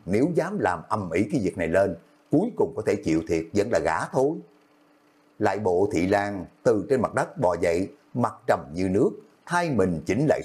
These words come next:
xương, phủi phủi bụi đất trên người, đi ra khỏi cổng Lại Bộ. Gã chẳng qua xính miệng lưỡi lợi hại nhất thời,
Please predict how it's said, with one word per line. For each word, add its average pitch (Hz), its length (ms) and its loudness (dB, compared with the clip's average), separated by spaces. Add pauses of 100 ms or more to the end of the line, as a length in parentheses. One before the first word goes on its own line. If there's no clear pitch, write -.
xương, 104 280 2 (220)
phủi 131 260 2
phủi 113 180 2
bụi 87 240 0
đất 120 180 2
trên 98 200 2
người, 76 220 2 (340)
đi 165 120 2
ra 135 340 0
khỏi 85 220 2
cổng 95 180 0
Lại 80 140 2
Bộ. 76 280 2 (840)
Gã 95 280 2
chẳng 107 340 -4
qua 98 400 2 (120)
xính 196 340 0
miệng 92 240 0
lưỡi 87 260 4
lợi 80 320 2
hại 80 160 0
nhất 110 260 -4
thời, 76 240 0